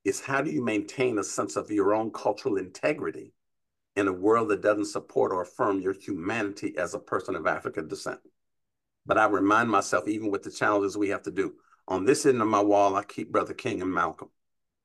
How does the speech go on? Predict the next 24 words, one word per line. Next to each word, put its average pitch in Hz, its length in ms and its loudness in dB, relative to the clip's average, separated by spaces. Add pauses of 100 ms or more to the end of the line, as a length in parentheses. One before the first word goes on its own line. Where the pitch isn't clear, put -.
(420)
On 90 220 0
that 110 240 0
end 104 200 6
of 92 100 0
my 95 120 2
wall, 92 420 2
I 87 140 0
keep - 280 -12
a - 40 -20
picture - 320 -2
of - 60 -2
the 101 140 -6
ancestors 95 520 0
in 92 100 -2
the 85 80 -8
slave 98 340 2
dungeons 87 500 -6 (420)
in 90 120 -4
Elmina 90 380 0
and 82 120 -6
Cape - 240 0
Coast 87 320 -2
in 80 120 -4
Ghana, 76 300 -4